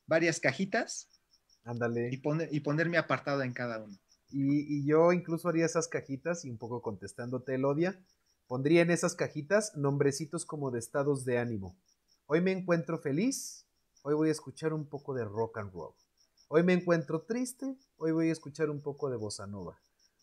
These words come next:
Speaker 2: Hoy me encuentro un poco melancólico, pues voy a poner un poquito de música clásica, pero, pero fíjate, voy a abordar una temática interesante, mi Chicharo, que siempre he creído y que la gente comete este error muy constantemente, como generalizar la música clásica.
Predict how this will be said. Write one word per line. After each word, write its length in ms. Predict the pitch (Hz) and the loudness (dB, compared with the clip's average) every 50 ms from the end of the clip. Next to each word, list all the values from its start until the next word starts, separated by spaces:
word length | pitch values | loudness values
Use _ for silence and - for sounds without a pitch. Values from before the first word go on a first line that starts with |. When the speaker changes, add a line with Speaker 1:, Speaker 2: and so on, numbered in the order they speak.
| - | -2
Speaker 2:
Hoy 120 | - 160 175 | 0 0 2
me 100 | 185 190 | 2 0
encuentro 540 | 185 180 185 180 175 175 165 - 170 170 | -2 0 0 2 2 2 0 -2 0 0
un 100 | 165 165 | 0 0
poco 240 | 165 170 165 - - | -2 -6 -8 -6 -6
melancólico, 1040 | 165 160 156 160 165 170 170 - - 226 233 240 254 226 - - 294 320 311 _ _ _ _ _ _ _ _ - | -4 -4 -2 -2 -2 -4 -4 -4 0 0 2 2 0 -6 -6 -4 -6 -6 -6 _ _ _ _ _ _ _ _ -16
pues 120 | 208 208 | -12 -8
voy 120 | 247 254 220 | -2 0 0
a 100 | 190 185 | 0 0
poner 200 | 196 185 185 185 | -2 -2 0 0
un 100 | 180 185 | -2 -2
poquito 420 | 170 170 - - 160 - 170 156 | -4 -10 -14 -14 -10 -4 -2 0
de 200 | 139 131 123 120 | 0 0 0 -2
música 320 | 123 135 143 - 151 151 151 | -2 -4 -6 -6 -4 -4 -2
clásica, 440 | 151 180 190 185 214 180 226 226 226 | 2 2 0 0 0 2 2 2 6
pero, 340 | 226 202 190 190 185 - - 165 | 6 8 8 8 6 4 -2 0
pero 180 | - 196 196 185 | 2 4 4 6
fíjate, 400 | 208 240 254 233 233 226 196 - 175 | 6 6 6 6 8 6 4 4 6
voy 120 | 202 220 | 6 8
a 40 | 247 | 8
abordar 320 | 247 247 208 185 196 202 | 8 8 6 4 4 2
una 220 | 214 226 226 220 - | 4 4 2 0 0
temática 480 | 196 170 180 185 185 226 185 - 196 | 0 -2 -2 -2 -4 -4 -6 -2 -2
interesante, 580 | 170 156 143 147 147 139 135 - 160 165 165 190 | -2 -2 -2 -2 -2 -2 -2 -2 -4 -6 -4 -4
mi 80 | 180 180 | -4 -4
Chicharo, 380 | 185 - 170 - 190 190 196 196 | -4 -6 -4 -2 0 0 0 0
que 100 | 196 160 | -2 -8
siempre 300 | - - 165 156 170 165 | -6 -6 -6 -6 -6 -6
he 40 | |
creído 360 | - 165 156 160 170 175 160 - - | -4 -2 0 0 2 0 0 -2 -4
y 80 | 139 | -12
que 140 | - - 135 | -8 -6 -2
la 100 | 127 127 | -2 -2
gente 540 | 127 - 156 156 151 - 165 156 135 113 - _ _ _ _ _ _ | -2 -2 -4 -4 -4 -2 -2 -2 -2 -2 -6 _ _ _ _ _ _
comete 320 | - 127 131 135 139 139 151 | -12 -8 -8 -8 -6 -6 -8
este 180 | 143 - - | -10 -8 -8
error 260 | 135 123 135 135 131 131 | -6 -4 -4 -4 -4 -4
muy 160 | 135 135 135 | -4 -6 -6
constantemente, 880 | - 139 127 - - 131 135 123 - 123 117 117 120 - 165 202 208 - _ _ _ _ _ _ _ _ _ _ _ _ _ | -6 -8 -8 -8 -10 -12 -12 -10 -10 -8 -8 -8 -8 -6 -8 -10 -10 -10 _ _ _ _ _ _ _ _ _ _ _ _ _
como 220 | - 135 139 139 127 | -8 -4 0 0 0
generalizar 760 | - - 135 131 131 131 135 135 135 135 - - 160 156 160 | 0 0 -2 0 2 4 4 4 4 2 2 2 2 4 4
la 100 | 151 147 | 4 4
música 440 | 147 147 143 - 139 - - 117 | 2 0 -4 -6 -10 -10 -10 -10
clásica. 520 | - - 113 107 101 - - - _ _ | -6 -4 -2 -2 -2 -4 -6 -10 _ _